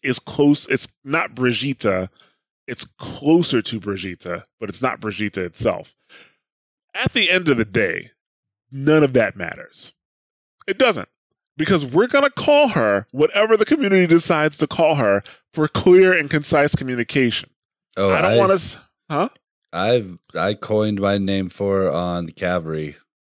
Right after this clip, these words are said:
Speaker 1: Oh, yeah?
Speaker 2: Yeah, like, episode one oh nine or whichever one I was on just a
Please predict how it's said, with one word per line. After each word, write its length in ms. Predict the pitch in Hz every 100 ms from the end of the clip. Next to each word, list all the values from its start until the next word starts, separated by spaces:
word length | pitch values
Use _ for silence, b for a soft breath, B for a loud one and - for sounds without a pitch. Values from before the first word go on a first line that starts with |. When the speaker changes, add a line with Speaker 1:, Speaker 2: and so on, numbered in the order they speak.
| -
Speaker 1:
Oh, 80 | 107
yeah? 340 | 101 104 110 117 -
Speaker 2:
Yeah, 160 | 87
like, 160 | 85 78
episode 520 | 78 - - 90 85
one 200 | 82 87
oh 120 | 87
nine 360 | 82 82 80 78
or 80 | 80
whichever 420 | 80 - 92 90
one 180 | 90 85
I 80 |
was 200 | 82 80
on 300 | 85 80 76
just 240 | 73 73 -
a 160 | 78